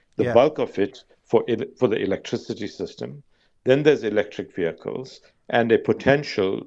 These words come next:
Speaker 1: development of green hydrogen as a competitive industrial capability for South Africa in the future.
Speaker 2: Yeah. So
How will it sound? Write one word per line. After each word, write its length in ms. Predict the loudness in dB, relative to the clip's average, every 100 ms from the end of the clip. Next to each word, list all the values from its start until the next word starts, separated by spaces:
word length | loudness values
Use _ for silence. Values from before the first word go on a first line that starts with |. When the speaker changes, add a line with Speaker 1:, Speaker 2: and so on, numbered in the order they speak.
| -8
Speaker 1:
development 640 | 0 2 2 0 -6 -6
of 120 | -10
green 240 | -6 -6 -2
hydrogen 600 | 0 0 -2 -6 -10 -18 _ _ _ _
as 180 | 0 2
a 80 | 2
competitive 960 | 2 -2 -2 -2 -2 -4 -4 -4 -8 -10
industrial 880 | -6 0 2 0 -2 2 2 2 -6 -18 _ _
capability 680 | 0 2 2 -4 -4 -4 -6
for 140 | -10 -10
South 240 | -6 -4
Africa 400 | -6 -8 -8 -8
in 100 | -8
the 60 | -14
future. 420 | -14 -14 -14 -18 _ _ _ _ _ _
Speaker 2:
Yeah. 180 | -4 -4 -6 -18 -20 _
So 360 | -2 2 2 0